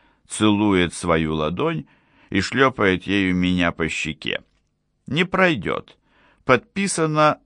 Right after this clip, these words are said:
запечатано и вручено, мистер Умник». Примечание. Дина Шор,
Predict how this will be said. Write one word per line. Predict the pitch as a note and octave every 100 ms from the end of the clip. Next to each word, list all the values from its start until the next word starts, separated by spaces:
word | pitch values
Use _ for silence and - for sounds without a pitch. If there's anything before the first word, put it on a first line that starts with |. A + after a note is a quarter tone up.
| -
запечатано | E2+ G3+ - E2+ D#3 F3 D#3+ C#3+ C#3 C3+ - _
и | D#3+
вручено, | B2+ B2+ B2+ - D#2+ D#2 E2 D#2+
мистер | D#2 E2+ E2 - F2 D#2+ -
Умник». | G2 F2+ E2+ E2+ E2 - _ _ _ _ _ _ _ _ _ -
Примечание. | D#3+ F3+ D3+ - G1+ G#1+ - - _ _ _ _ -
Дина | E2+ A#2+ F#3 F3
Шор, | D#3+ - C#2+ B1+ -